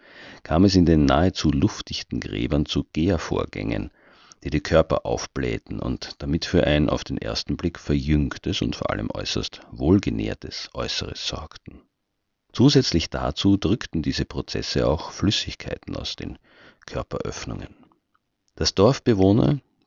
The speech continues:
Priester und Beamte mangels Einblicks in die damals neueste Forschung der organischen Chemie andere Schlüsse zogen,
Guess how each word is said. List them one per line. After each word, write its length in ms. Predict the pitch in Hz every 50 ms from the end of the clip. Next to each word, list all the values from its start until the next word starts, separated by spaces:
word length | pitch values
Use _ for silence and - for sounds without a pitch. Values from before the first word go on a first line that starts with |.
| _
Priester 600 | - - 67 67 76 - - - - 85 87 85
und 160 | - - - -
Beamte 520 | - - 98 104 - 87 - - - -
mangels 600 | 143 131 110 110 113 113 - - - - - - - -
Einblicks 640 | - 62 64 76 73 - 82 98 98 - - -
in 120 | - 58 -
die 180 | - 50 -
damals 560 | - - - - - 123 - - - - -
neueste 460 | - - 55 - 71 73 - - - -
Forschung 520 | - - 67 65 71 - - - 65 62
der 180 | - - - -
organischen 600 | - - - 127 - - 143 123 - - 101 -
Chemie 400 | - - 135 98 76 78 76 - _ - - _ _ _ _ - _ _
andere 460 | - 95 131 160 127 80 65 52 50 -
Schlüsse 400 | - - - - - - - -
zogen, 520 | - - 71 71 - - 151 170 147 -